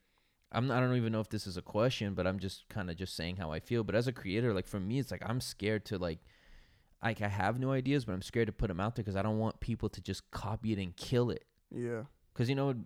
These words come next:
Speaker 1: like, like, I didn't, like, m-, when I did my vlogs, I, I used the Casey Neistat for-, format. I loved his
Speaker 2: Yeah.
Speaker 1: content. Like, he wasn't the first to do time lapses, but to me,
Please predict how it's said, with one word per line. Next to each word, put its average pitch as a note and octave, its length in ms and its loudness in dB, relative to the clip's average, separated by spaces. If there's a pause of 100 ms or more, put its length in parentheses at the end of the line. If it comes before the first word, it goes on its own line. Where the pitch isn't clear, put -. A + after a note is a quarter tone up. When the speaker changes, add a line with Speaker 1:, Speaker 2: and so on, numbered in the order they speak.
Speaker 1:
like, A2+ 320 0 (180)
like, A2+ 320 -2 (240)
I A#2 180 4
didn't, D3+ 440 2 (140)
like, A2 200 0 (200)
m-, A2+ 220 -2
when A#2 160 0
I B2+ 100 2
did E3 120 4
my D3+ 160 4
vlogs, A2+ 640 4 (1500)
I, G2 420 2 (100)
I A2 40 2
used A2+ 300 2
the G#2 80 -2
Casey A2 380 0
Neistat F#2+ 420 -2
for-, - 360 -6
format. F2+ 440 -2
I F#2+ 100 -8
loved G#2 380 2
his G2+ 380 0
Speaker 2:
Yeah. D3 160 -2
Speaker 1:
content. F#2+ 460 -2
Like, D#2+ 240 -4
he - 100 -6
wasn't A#2+ 260 2
the G#2 100 0
first G#2+ 260 -2
to G2 80 -4
do F#2+ 120 -6
time F#2+ 380 -2
lapses, A#2 360 -2
but G2 180 -6
to - 140 -6
me, G2+ 520 -2